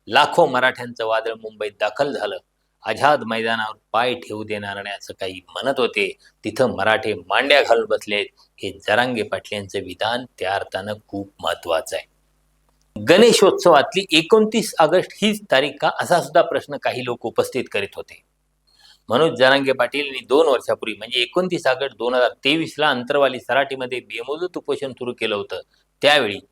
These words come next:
एक सप्टेंबरला पोलिसांनी लाठीमार करून आंदोलन मोडून काढण्याचा प्रयत्न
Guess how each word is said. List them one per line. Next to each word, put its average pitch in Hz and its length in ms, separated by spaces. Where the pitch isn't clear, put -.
एक 135 220
सप्टेंबरला 127 640
पोलिसांनी 117 640
लाठीमार 120 440
करून 127 340
आंदोलन 113 420
मोडून 135 260
काढण्याचा 101 420
प्रयत्न 101 340